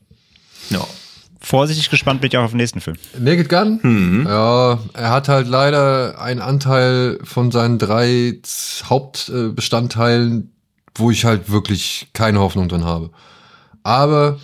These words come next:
Speaker 3: ich glaub schon, dass Liam Neeson in der Hauptrolle, als Frank Drebin oder wer auch immer er sein wird, äh, das
Speaker 2: Er
Speaker 3: schon
Speaker 2: soll Drebin sein, ja.
Speaker 3: Ja, äh, dass er das schon echt anständig macht.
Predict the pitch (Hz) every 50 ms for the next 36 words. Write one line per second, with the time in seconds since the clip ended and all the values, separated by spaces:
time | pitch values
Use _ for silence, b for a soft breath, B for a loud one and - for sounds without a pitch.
0 | B B B B B B B B _ _ _ - - - 107 107 110 - - -
1 | 123 135 143 143 139 127 120 113 107 - 107 107 113 113 110 107 113 123 135 127
2 | 127 127 113 107 104 98 104 123 151 156 - 143 139 139 131 131 131 135 135 139
3 | 139 - 92 90 92 - - - - - - - 98 95 85 - 101 107 113 117
4 | 110 107 98 95 90 95 92 82 87 104 110 101 95 95 92 104 104 107 107 101
5 | 107 104 - B B B B B B B B B B B B _ _ - 101 101
6 | 101 101 101 101 104 - - 123 120 160 151 139 143 127 104 98 85 87 87 85
7 | 85 95 95 107 104 101 - - - - 104 101 98 - 104 98 107 110 101 104
8 | 101 - - - 113 104 107 - - 107 98 - - 104 101 - - 107 101 92
9 | 87 90 98 113 139 143 139 -